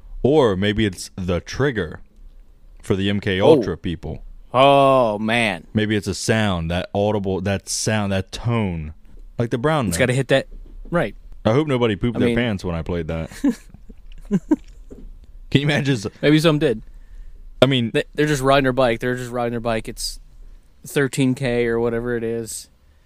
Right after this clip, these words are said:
Speaker 2: They're, they've been going along. Isn't that, isn't that the number? I think C M Punk said that. He was talk-, he was on the Nerdist podcast one time, and he ran,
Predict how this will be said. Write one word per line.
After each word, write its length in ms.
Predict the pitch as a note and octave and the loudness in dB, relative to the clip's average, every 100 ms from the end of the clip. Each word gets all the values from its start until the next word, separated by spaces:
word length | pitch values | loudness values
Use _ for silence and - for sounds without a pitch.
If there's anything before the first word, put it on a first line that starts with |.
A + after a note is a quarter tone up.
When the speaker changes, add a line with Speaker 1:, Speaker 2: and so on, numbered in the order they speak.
| _ _ - | _ _ -10
Speaker 2:
They're, 140 | A#2+ | -8
they've 200 | B2 A#2+ | -6 -6
been 140 | A#2+ A#2+ | -4 -2
going 200 | B2 A#2+ | 0 0
along. 560 | A#2 A#2 A#2 A#2 B2 - _ - | 0 0 0 0 -2 -6 _ -10
Isn't 200 | C#3+ G3+ | -4 0
that, 200 | A3 E3+ _ _ _ - | 0 -2 _ _ _ -8
isn't 180 | D3 A#3 | -4 -2
that 120 | A3+ | -2
the 80 | B2+ | -2
number? 360 | B2 D#3+ F3+ - - C#3+ | -2 -2 -4 -6 -14 -4
I 40 | |
think 160 | D#3+ D#3 | -4 -2
C 220 | D#3+ D#3 | 0 2
M 120 | C#3 | 0
Punk 260 | C#3 B2+ - | 0 -4 -2
said 160 | A#2 | -4
that. 180 | G#2+ G#2 | -2 -4
He 80 | A#2 | -4
was 120 | A#2 | -2
talk-, 220 | C3+ B2+ - | 0 0 -2
he 80 | B2+ | -4
was 100 | B2 | -2
on 100 | A#2+ | 0
the 60 | |
Nerdist 240 | B2 A#2 - | 0 -2 -2
podcast 380 | A2 A2 G#2+ | -4 -2 -6
one 120 | A2 G#2+ | -6 -8
time, 240 | A2 G#2 | -10 -8
and 80 | A2 | -6
he 100 | A2+ | -4
ran, 380 | A2+ A2+ A2 | -2 -2 -2